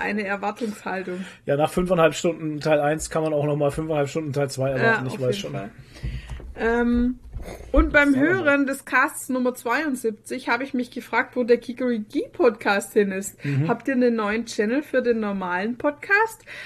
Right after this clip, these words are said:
Speaker 1: Also der neue Gym- und Politik-Cast ist aber auch super. Späßle.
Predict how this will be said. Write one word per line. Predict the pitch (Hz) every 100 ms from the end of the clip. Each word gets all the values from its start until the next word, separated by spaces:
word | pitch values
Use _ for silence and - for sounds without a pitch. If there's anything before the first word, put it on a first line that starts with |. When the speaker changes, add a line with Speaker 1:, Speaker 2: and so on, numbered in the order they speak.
| -
Speaker 1:
Also | - 262 277
der | 262
neue | 247 240 240
Gym- | 233 277 294
und | 233 240
Politik-Cast | 254 226 208 277 - 320 311
ist | - -
aber | 302 330 311
auch | 320
super. | - 208 190 190 190 - -
Späßle. | - - 247 285 226 196 185